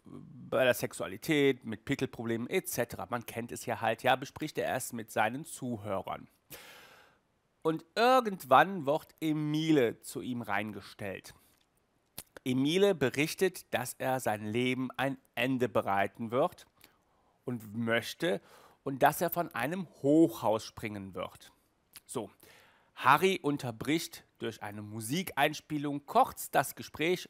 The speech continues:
und sucht den Kontakt zur Redaktion. Sie möchten die Polizei einschalten.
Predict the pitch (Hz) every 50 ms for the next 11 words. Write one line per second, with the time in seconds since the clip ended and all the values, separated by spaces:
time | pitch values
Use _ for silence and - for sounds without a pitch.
0 | _ _ - 165 170 160 - - 147 143 - - 131 117 - - 113 - - 123
1 | - - - - 147 139 139 123 107 95 98 101 104 113 120 - - - - -
2 | - 131 131 127 120 104 92 104 - - - - - - - - - - - -
3 | - - - _ _ _ _ _ _ _ _ _ - - - 156 147 175 202 196
4 | - - - 175 185 165 175 175 - _ - - 170 160 165 165 165 - - -
5 | 147 131 131 131 131 - - 104 104 110 - - - 101 98 98 - _ - -
6 | 98 95